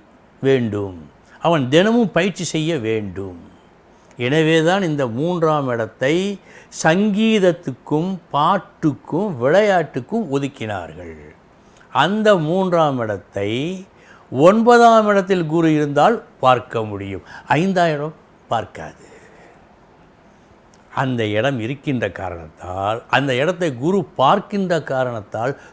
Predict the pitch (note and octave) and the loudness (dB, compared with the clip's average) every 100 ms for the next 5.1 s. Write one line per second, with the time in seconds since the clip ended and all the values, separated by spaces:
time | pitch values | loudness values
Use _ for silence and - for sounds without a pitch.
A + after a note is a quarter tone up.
0 | _ - E3 F3 E3+ C#3+ A2 C3+ D3+ D3 | _ 2 4 4 2 0 0 2 2 0
1 | - E3+ G3+ A#2 B2 D#3 D#3+ - C#3 B2 | -8 -6 -4 -2 0 -2 -4 -6 -4 -4
2 | G#2+ F#2 C#3 C3 - G3 A3+ - _ _ | -4 -4 -4 -4 -10 -6 -6 -8 _ _
3 | _ _ _ A2+ G#2+ F#2+ F2 F2 D#2+ E2 | _ _ _ -8 -8 -10 -10 -10 -12 -16
4 | _ _ _ C#3 D3+ E3+ F3 D#3+ - E3+ | _ _ _ -2 2 2 2 -2 -4 -2
5 | E3+ | -2